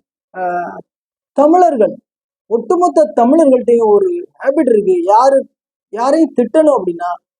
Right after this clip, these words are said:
பரதேசின்னு சொல்லி திட்டுறாங்க. அப்போ அதுக்கு வார்த்தை அவங்க, அதுக்கு அவர்களுக்கு அந்த விவரம் தெரியுதா தெரியலையா அப்படிங்கிறது நமக்கு தெரியல.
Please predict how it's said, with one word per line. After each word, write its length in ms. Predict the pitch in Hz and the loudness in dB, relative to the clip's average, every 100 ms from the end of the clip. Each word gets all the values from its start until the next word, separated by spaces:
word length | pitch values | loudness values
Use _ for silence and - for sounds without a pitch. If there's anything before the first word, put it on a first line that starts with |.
| _ _ | _ _
பரதேசின்னு 560 | 208 247 302 277 277 277 | -4 0 0 2 2 2
சொல்லி 200 | 208 220 | 0 -2
திட்டுறாங்க. 560 | 202 170 - 151 147 147 139 - _ _ _ _ 180 | -6 -10 -12 -14 -16 -18 -18 -20 _ _ _ _ -4
அப்போ 160 | 208 208 | -2 0
அதுக்கு 280 | 208 208 196 | 0 2 2
வார்த்தை 380 | 190 233 - 233 | 2 2 0 -2
அவங்க, 240 | 202 202 - | -2 -2 -8
அதுக்கு 420 | - 403 - 285 381 - _ _ _ | -4 -4 -2 -4 -4 -6 _ _ _
அவர்களுக்கு 720 | 185 214 196 190 185 - 202 185 175 160 _ _ - - _ _ _ | 0 2 4 2 0 -4 -6 -4 -6 -10 _ _ -18 -18 _ _ _
அந்த 220 | 196 196 185 175 165 160 - _ _ _ _ _ _ _ | -8 0 2 2 0 -2 -6 _ _ _ _ _ _ _
விவரம் 400 | 208 226 233 220 | -2 0 0 0
தெரியுதா 440 | 202 214 220 180 190 - - - | 0 2 2 2 2 0 -10 -10
தெரியலையா 480 | 202 202 180 180 170 - _ - | -2 0 2 2 2 -2 _ -20
அப்படிங்கிறது 540 | 175 175 170 165 208 277 | -14 -12 -12 -8 -6 -6
நமக்கு 280 | - 170 165 | -8 -14 -18
தெரியல. 340 | 170 165 156 | -14 -12 -8